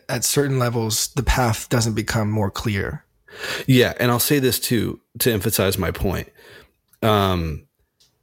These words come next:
Speaker 2: those decisions may look like decisions, and then they also may look like a lot of tiny decisions that you don't know that you're making.
Speaker 1: Exactly. It's not like these, like,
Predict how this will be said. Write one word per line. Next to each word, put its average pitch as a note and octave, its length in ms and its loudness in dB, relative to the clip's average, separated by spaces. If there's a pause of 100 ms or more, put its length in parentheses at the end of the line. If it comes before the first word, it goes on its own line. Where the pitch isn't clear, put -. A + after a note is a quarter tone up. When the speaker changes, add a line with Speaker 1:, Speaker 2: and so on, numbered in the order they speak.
(140)
Speaker 2:
those A#2+ 340 4
decisions A2+ 600 0
may G#2 240 0
look F#2+ 380 -2
like F#2 180 -2
decisions, G#2 600 -2
and - 140 -2
then G2 100 2
they F#2+ 100 2
also F#2 560 0
may F#2 380 -2 (180)
look G2+ 260 -4
like E2+ 240 -2
a F#2+ 60 0
lot F2 240 0
of F2+ 120 -4
tiny F2 260 -2
decisions D#2 480 -2
that - 120 -2
you F2 60 -2
don't - 200 -4
know D#2 120 -6
that - 120 -8
you're - 120 -4
making. - 340 -8
Speaker 1:
Exactly. B2 720 0 (380)
It's C#3+ 200 0
not C3 280 2
like B2 200 -2
these, A#2 280 -2
like, B2+ 240 -4